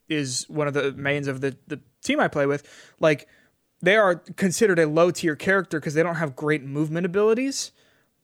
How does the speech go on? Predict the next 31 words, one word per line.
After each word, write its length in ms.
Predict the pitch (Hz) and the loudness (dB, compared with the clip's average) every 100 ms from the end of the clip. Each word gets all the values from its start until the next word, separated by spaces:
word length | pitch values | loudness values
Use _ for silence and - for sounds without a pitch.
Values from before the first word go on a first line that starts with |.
| - | 2
but 220 | 226 185 | 2 4
we're 280 | 175 170 160 _ - 160 _ | 2 0 -4 _ -20 -20 _
successful 560 | - 175 - 226 - 160 | -8 -4 0 0 0 -2
with 140 | 143 | -2
them 300 | 147 143 139 - | -4 -4 -6 -10
because 500 | 147 175 160 135 - _ _ - | -6 0 0 0 -8 _ _ -12
we 140 | 151 | -8
use 220 | 147 156 143 | -4 -2 -2
them 100 | 147 | -2
in 80 | 135 | -2
a 40 | |
way 120 | 139 139 | -2 0
that 200 | 139 143 | -2 -4
works 240 | 147 - | -6 -6
for 160 | - 139 | -10 -6
us. 340 | 135 - - _ _ _ _ | -6 -6 -12 _ _ _ _
So 100 | 185 | -2
they're 100 | 175 | 2
not, 220 | 190 196 175 | 4 2 2
like, 120 | 180 | 2
we're 100 | 175 | 2
not 140 | 185 156 | 2 2
at, 140 | 160 | 0
like, 120 | 165 | 0
a 40 | 151 | 0
disadvantage 720 | 156 165 151 143 147 139 123 | -2 -2 -2 -2 -2 -4 -6
because 360 | 139 147 127 | -8 -8 -8
we 240 | 135 143 131 | -8 -6 -4
are 100 | 127 | -4
playing 500 | - 135 135 135 127 - _ | -6 -6 -6 -8 -12 -16 _
with 400 | 156 147 127 - | 0 0 0 -10